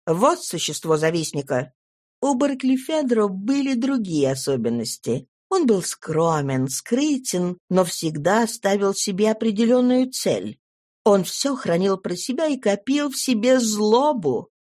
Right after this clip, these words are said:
Великая низость идет об руку с великим тщеславием. К Барклифедро благоволили те, кого он забавлял.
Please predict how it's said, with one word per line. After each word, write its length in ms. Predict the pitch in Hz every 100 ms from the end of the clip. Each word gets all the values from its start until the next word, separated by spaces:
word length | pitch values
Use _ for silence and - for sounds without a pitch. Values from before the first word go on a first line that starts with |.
| _ _ _ _
Великая 560 | 160 170 180 190 196 190
низость 520 | 214 269 247 131 131
идет 300 | 143 180 175
об 220 | 220 208
руку 280 | 160 147 147
с 140 | 135 165
великим 460 | 156 156 151 147
тщеславием. 1080 | 139 - 156 - 160 151 135 135 135 139 - _ _ _ _
К 180 | 180 190
Барклифедро 960 | 196 269 254 240 240 - 349 285 180 147
благоволили 720 | 147 160 180 196 220 214 262
те, 260 | - 359
кого 380 | 359 196 180 208
он 160 | 247 240
забавлял. 760 | 240 233 254 208 147 131 -